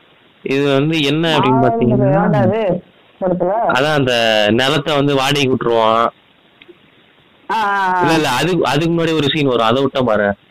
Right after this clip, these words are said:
Speaker 1: ஆ, இவன் வந்துட்டு அதே பு-, எதுக்கு எடுத்தாலும் பு-, புரட்சி பண்ணுவாங்க.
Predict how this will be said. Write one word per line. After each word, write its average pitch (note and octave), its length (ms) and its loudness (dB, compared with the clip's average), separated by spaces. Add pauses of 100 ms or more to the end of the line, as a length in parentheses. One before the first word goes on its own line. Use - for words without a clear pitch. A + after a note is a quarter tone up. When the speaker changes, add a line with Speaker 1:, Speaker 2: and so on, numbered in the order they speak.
(240)
Speaker 1:
ஆ, G#2+ 840 2 (340)
இவன் C#3 240 -2
வந்துட்டு D3 580 0
அதே D3 260 0
பு-, C3+ 280 -2
எதுக்கு B2 260 0
எடுத்தாலும் C3+ 340 0
பு-, C#3 120 0 (120)
புரட்சி D3 340 -2
பண்ணுவாங்க. A#2+ 720 2